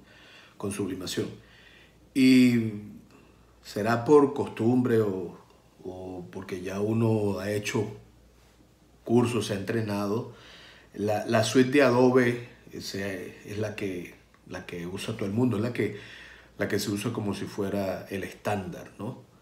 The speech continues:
Pero para m-, muchas personas, como hoy en la actualidad, ese tipo de,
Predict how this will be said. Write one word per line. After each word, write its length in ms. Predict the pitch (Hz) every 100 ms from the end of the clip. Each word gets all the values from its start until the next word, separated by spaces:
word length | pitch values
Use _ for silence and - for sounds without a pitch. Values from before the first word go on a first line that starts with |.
| _ - _ _ _ _
Pero 240 | 123 123
para 360 | 123 123 123 120
m-, 420 | 120 131 131 135 -
muchas 300 | 147 147 170
personas, 480 | 147 135 127 117 113
como 260 | 107 101
hoy 160 | 98 117
en 80 | 131
la 80 |
actualidad, 520 | 120 113 104 101 104 98
ese 240 | 92 110
tipo 380 | 104 107 113 107
de, 380 | 104 98 90